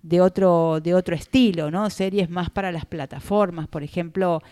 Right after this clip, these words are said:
una de ellas es, este, bueno, Intermedia, por ejemplo, ellos están haciendo la, lo que llamaron la nueva generación de series turcas, que son fin-, ficciones de seis a diez episodios, veinticinco o treinta minutos, eh, los capítulos,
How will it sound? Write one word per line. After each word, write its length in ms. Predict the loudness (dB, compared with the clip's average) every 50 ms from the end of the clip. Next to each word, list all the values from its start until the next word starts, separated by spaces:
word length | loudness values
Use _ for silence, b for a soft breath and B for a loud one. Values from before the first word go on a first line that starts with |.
| b b b
una 300 | -4 -2 -2 0 0 0
de 80 | 0 0
ellas 320 | 0 0 0 0 0 0
es, 200 | -2 -2 -2 -2
este, 920 | -4 -6 -6 _ -4 -2 0 0 0 0 -2 -2 -2 -4 -4 -4 -6 -6 -4
bueno, 220 | -4 -4 -4 -6 -10 -12 -16 -8
Intermedia, 720 | -6 -6 -2 0 0 0 0 0 0 0 2 4 4 4
por 160 | 4 4 0 0
ejemplo, 720 | 0 -2 -2 -2 -2 -2 -2 0 4 6 6 8 8 6
ellos 400 | 4 2 2 2 0 0 -2 -8 -14 -10 -8
están 320 | -6 -6 -4 -2 -2 -2
haciendo 320 | -2 0 -2 -2 -2 -2 -2
la, 100 | -2 -2
lo 220 | -2 -2 -2 -2
que 80 | -2 -2
llamaron 360 | 0 0 0 2 0 0 0
la 120 | 0 0
nueva 300 | 2 2 4 6 6 4
generación 680 | 4 2 -4 -4 -2 -4 -4 -4 0 0 0 2 2
de 80 | 0 -2
series 400 | -2 -2 -2 0 0 -2 -2 0
turcas, 680 | 6 8 8 10 8 6 4 2 2 2 2 0 -2 B B B B B B
que 120 | -6 -6 -2
son 220 | 2 2 2 2
fin-, 200 | 2 0 -2 -2
ficciones 760 | -4 -8 -14 -6 -8 -6 -6 -2 2 4 4 4 4 4 2
de 120 | 0 0 -2
seis 360 | 0 0 0 0 0 0 0
a 60 | 0
diez 200 | 0 0 0 -2
episodios, 1000 | -4 -6 -6 -8 -2 4 6 8 8 8 8 8 8 6 6 6 6 4 2 -2 B B B B B B B
veinticinco 560 | -4 -4 -4 -4 -6 -6 -4 -4 -2 0 -2
o 40 | 0
treinta 300 | 0 -2 -2 -2 -2 -2
minutos, 480 | -2 0 -2 -2 0 -2 -4 -6 -6 -10
eh, 480 | -8 -6 -4 -4 -6 -6 -8 -10 -10 -8 -8
los 120 | -8 -6
capítulos, 920 | -4 -6 -2 2 2 2 2 2 4 4 4 4 6 2 2 0 -2 b